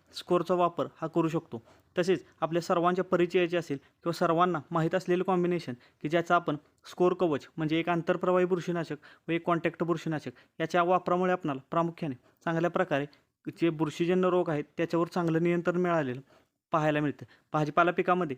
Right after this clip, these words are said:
याचं वापरण्याचं प्रमाण प्रति लिटर पाण्यासाठी आपणाला अर्धा एमएल स्कोर वापरायचं आहे. जर त्याच्यासोबत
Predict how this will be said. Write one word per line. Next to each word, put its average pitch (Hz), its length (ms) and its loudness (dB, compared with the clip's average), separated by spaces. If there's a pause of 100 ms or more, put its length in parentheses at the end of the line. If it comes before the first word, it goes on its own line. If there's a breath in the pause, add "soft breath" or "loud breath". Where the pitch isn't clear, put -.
(120)
याचं 151 180 -2
वापरण्याचं 170 520 0
प्रमाण 156 280 -2 (360 loud breath)
प्रति 165 240 -2
लिटर 175 220 -4
पाण्यासाठी 180 420 0
आपणाला 143 300 -4 (280)
अर्धा 151 240 0
एमएल 175 200 2
स्कोर 175 260 -2
वापरायचं 156 440 0
आहे. 147 140 -8 (220 soft breath)
जर 160 160 -2
त्याच्यासोबत 170 440 0